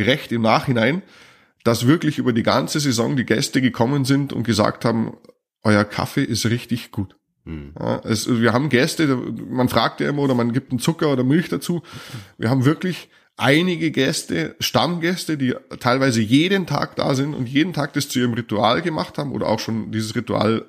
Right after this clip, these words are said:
Speaker 1: zum Teil auch vorher schon betrieben haben vor uns, jeden Tag kommen und jeden Tag morgens ihren Kaffee im Strandbad trinken, weil der Blick auf den See halt einfach geil ist.
Speaker 2: Mhm. Mhm. Mhm.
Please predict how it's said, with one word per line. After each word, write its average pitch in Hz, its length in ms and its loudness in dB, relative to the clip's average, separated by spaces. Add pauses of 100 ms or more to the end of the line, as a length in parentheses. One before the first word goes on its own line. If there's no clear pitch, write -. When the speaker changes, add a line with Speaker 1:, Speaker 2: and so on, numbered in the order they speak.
Speaker 1:
zum 107 180 -4
Teil 117 240 2
auch 117 140 -2
vorher 139 280 2
schon 151 140 0
betrieben 143 320 -2
haben 113 140 -2
vor 101 120 -2
uns, 196 200 0 (720)
jeden 151 400 4
Tag 131 320 0
kommen 160 220 -2
und 123 120 -2
jeden 127 220 0
Tag 131 360 -4
morgens 120 460 2
ihren 127 200 2
Kaffee 110 300 -2
im 147 100 -6
Strandbad - 440 -2
trinken, 131 240 -2
weil 113 120 2
der 113 100 2
Blick 107 220 0
auf 110 100 -2
den 127 100 0
See 131 200 4
halt 123 100 4
einfach 104 260 0
geil - 200 -4
ist. 135 100 -8
Speaker 2:
Mhm. 82 380 -12 (200)
Mhm. 85 340 -14 (180)
Mhm. 78 120 -18